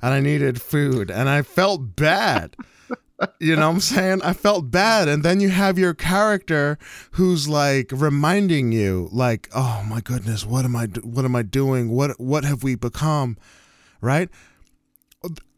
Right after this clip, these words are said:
I, and I was like, "Man, this is freaking great. It's great." You know, you're, you're doing these morally, mo-, um, uh, morally questionable, terrible things, but you do it to survive, and you,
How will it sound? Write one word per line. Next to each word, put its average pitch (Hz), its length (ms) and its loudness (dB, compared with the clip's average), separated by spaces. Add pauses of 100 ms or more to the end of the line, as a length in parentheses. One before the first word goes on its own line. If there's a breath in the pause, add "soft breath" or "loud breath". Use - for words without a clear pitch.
(100)
I, 165 380 0
and 160 160 2
I - 20 4
was 165 100 -2
like, 156 120 0
"Man, 202 320 2
this 185 160 0
is 196 80 -2
freaking 123 400 -2
great. 135 460 -2
It's 127 240 -4
great." 139 580 -2 (260)
You 127 160 -4
know, 120 140 -2
you're, 143 260 2
you're 160 280 2
doing 170 380 2
these 135 160 0
morally, 131 460 0 (560 loud breath)
mo-, 156 240 0
um, 127 400 -2
uh, 117 420 0
morally 156 580 2
questionable, 131 880 -2 (340 soft breath)
terrible 120 720 0 (200)
things, 104 600 -2
but 127 100 -2
you 107 120 -4
do 127 220 0
it 165 80 -4
to 131 100 -4
survive, 110 580 -4
and 113 240 -4
you, 117 120 -2